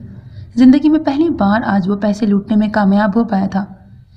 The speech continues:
किसी हिरन की तरह कलांचे भरता वो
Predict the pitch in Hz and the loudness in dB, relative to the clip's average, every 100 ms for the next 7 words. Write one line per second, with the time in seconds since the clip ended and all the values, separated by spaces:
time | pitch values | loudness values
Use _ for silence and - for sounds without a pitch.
0 | - - 226 226 208 220 220 214 196 190 | -16 -4 0 2 4 2 0 -2 -2 0
1 | 202 196 208 208 208 208 180 202 202 196 | 0 0 -2 0 -2 -2 0 0 -2 -2
2 | 202 180 190 196 190 | 0 0 0 0 -4